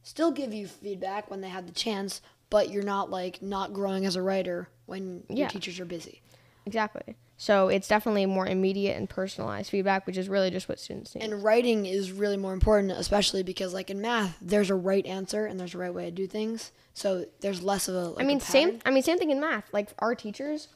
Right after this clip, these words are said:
Speaker 2: they have to grade eighty different tests,
Speaker 1: No,
Speaker 2: right?
Speaker 1: I
Speaker 2: So
Speaker 1: know.
Speaker 2: they can't go over to, go to every student and tell them how to solve this problem the right way.
Speaker 1: But writing is more open than
Speaker 2: Yeah,
Speaker 1: math.
Speaker 2: hundred percent.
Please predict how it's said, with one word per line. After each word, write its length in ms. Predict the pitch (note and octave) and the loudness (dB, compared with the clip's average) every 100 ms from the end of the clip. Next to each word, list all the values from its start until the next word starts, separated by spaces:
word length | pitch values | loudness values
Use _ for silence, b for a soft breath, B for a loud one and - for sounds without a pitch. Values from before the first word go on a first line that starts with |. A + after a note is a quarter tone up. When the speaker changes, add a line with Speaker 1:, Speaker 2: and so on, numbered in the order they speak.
| - | -4
Speaker 2:
they 120 | G#3+ | -2
have 100 | A#3+ | 0
to 80 | G#3+ | 0
grade 280 | G#3+ A3 - | 4 4 4
eighty 300 | G#3 G#3 G#3+ | -2 -2 -4
different 320 | G#3 G#3 G3+ | -4 -6 -6
tests, 320 | C#4+ G#3+ - | -6 -8 -4
Speaker 1:
No, 100 | A3 | 2
Speaker 2:
right? 40 | A3+ | 4
Speaker 1:
I 80 | A3 | 6
Speaker 2:
So 60 | |
Speaker 1:
know. 220 | B3 C4 - | 8 6 6
Speaker 2:
they 60 | |
can't 440 | F3 C#4 - A3 - | 0 0 0 -4 6
go 280 | G#3 G#3+ | 6 8
over 220 | - G#3 - - | 4 -2 -4 -4
to, 120 | - | -4
go 160 | - G#3 | 0 0
to 120 | - | 0
every 200 | G#3+ G3 | -2 -2
student 340 | G3+ G#3+ G3+ F#3+ | -4 -4 -4 -4
and 160 | F#3 F#3+ | -6 -8
tell 320 | - - G3 | -10 -6 -6
them 200 | F#3+ F#3+ b b | -6 -10 b b
how 200 | - G3+ | 6 6
to 100 | G3+ | 6
solve 200 | G3+ F#3+ | 2 2
this 140 | F#3 - | 2 -4
problem 240 | F#3+ F#3 | -6 -4
the 80 | - | -8
right 160 | - - | -8 -8
way. 160 | A#3 - | -10 -10
Speaker 1:
But 340 | G3+ G#3+ G#3 | -2 0 4
writing 440 | G#3 A3+ A#3 B3 A3 | 8 8 10 6 4
is 180 | G3 F#3 | 2 -2
more 320 | G3 G3 F3+ | -2 -2 0
open 360 | G3+ F#3+ F#3+ F3+ | -2 -2 -4 -2
than 100 | E3+ | 2
Speaker 2:
Yeah, 120 | C#4+ | 2
Speaker 1:
math. 80 | - | 2
Speaker 2:
hundred 220 | A#3 F#3+ | -4 -4
percent. 260 | G#3+ - | -8 -18